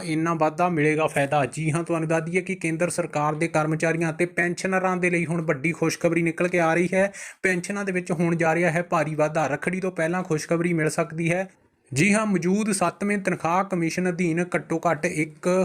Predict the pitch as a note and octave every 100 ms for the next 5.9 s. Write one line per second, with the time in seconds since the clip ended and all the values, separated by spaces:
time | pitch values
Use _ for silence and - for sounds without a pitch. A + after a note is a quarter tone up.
0 | F#3 C#3+ F#3+ G3 D3+ D#3 E3+ F3+ F3 D3+
1 | D3+ D#3 D#3 F3+ D#3 D3 D#3 E3+ F3 D3+
2 | D3 C#3+ D#3+ D#3+ D#3+ F3 F#3+ - - -
3 | D#3+ E3 D#3 D#3+ F#3 F#3+ F#3+ E3 D#3+ E3+
4 | D#3+ D#3 E3+ F3 F3 D3 D3 D#3 D#3 E3
5 | E3+ D3+ D3+ D#3+ E3 D#3 D3 D#3 E3+